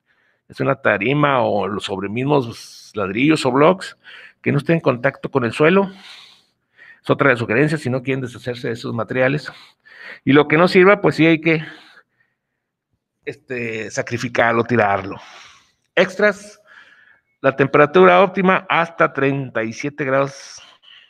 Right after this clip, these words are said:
centígrados para obtener su máximo, no más. Es recomendable colectar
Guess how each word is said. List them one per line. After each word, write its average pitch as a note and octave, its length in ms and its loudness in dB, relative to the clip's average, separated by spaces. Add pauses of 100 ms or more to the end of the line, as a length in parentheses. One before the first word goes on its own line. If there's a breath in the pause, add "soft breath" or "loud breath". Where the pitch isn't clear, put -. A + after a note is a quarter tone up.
(140)
centígrados G2+ 800 -8
para G2+ 160 -10
obtener G#2+ 340 -8
su B2+ 140 -10
máximo, G2+ 600 -2
no A#2+ 160 0
más. - 540 -4 (1700 loud breath)
Es F3+ 260 4
recomendable D3+ 800 2
colectar B2+ 680 0